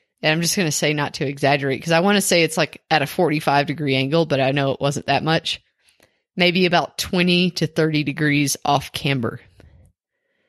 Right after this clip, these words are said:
And I'm, I'm approaching it at probably twenty something miles an hour. And all of a sudden I'm like, "Oh shit," because it's been raining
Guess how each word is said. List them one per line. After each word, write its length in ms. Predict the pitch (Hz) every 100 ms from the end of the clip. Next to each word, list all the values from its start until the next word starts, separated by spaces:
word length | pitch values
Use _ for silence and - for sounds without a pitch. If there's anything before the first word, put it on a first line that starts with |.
| _ _ _ _
And 160 | 165 156
I'm, 180 | 165 - - -
I'm 300 | 170 196 165 _
approaching 600 | - - - 226 220 202
it 100 | 180
at 140 | 160 -
probably 760 | - 175 175 156 160 147 135 _
twenty 340 | - 170 165 156
something 540 | - 151 143 151 143
miles 300 | 139 135 135
an 100 | 131
hour. 400 | 135 127 113 131 _ _ _ _ _ _ _ _ _ _ -
And 160 | 175
all 160 | 151 165
of 60 |
a 40 | 160
sudden 240 | - 180
I'm 80 | 170
like, 220 | 151 135 -
"Oh 220 | 233 160
shit," 720 | - - - 247 165 - _ _ _ _ _ _ _ -
because 360 | 170 196 175
it's 160 | 160 -
been 160 | 151 143
raining 640 | 170 214 196 170 151